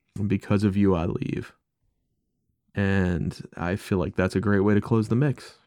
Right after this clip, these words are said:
Because of Belly, we're here, and because of Belly, maybe I'm still here too. Who knows? I don't know if I was ever quite that depressed, but,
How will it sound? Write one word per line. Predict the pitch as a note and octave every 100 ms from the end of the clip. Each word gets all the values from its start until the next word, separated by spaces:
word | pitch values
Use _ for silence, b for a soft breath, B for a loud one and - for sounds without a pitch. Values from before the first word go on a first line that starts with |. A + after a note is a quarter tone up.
| _
Because | - - F#2+
of | G2+ G2+
Belly, | G#2+ A2
we're | G#2+ G#2
here, | G#2+ A#2 A2 G2+
and | G#2 G#2 - _ _ _ _ _ _ _ _ _
because | A#2 A#2+ A2
of | G2+
Belly, | A2+ B2 A#2+
maybe | A#2+ B2 A#2+
I'm | A#2 B2
still | - G#2+
here | G2+ G2+
too. | F2+ - G2 E2
Who | A#2+ G#2+
knows? | D2+ D#2 C#2 - -
I | A2 A2
don't | F#2+ F#2+
know | F#2
if | G#2+
I |
was | G2 G#2
ever | G2 F#2+
quite | - G2+ F#2+
that | F2+ -
depressed, | F2+ - F2 G2+ -
but, | - F#2